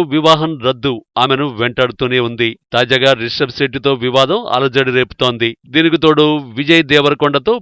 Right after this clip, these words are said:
ప్రేమాయణమనే గోలాయణం కొనసాగుతూనే ఉంది. ఇన్ని ఇబ్బందుల మధ్య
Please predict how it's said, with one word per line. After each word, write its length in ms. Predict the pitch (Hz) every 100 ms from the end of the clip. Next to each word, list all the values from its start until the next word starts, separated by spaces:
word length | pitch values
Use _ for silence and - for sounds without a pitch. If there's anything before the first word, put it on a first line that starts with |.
| -
ప్రేమాయణమనే 720 | 135 160 160 151 151 147 143 131 110
గోలాయణం 500 | 131 139 135 147 233 - 120
కొనసాగుతూనే 640 | 127 135 127 113 131 139 123
ఉంది. 200 | 120 117 - _ 92 110
ఇన్ని 180 | 139 139
ఇబ్బందుల 360 | 120 151 147 147
మధ్య 280 | 147 135 220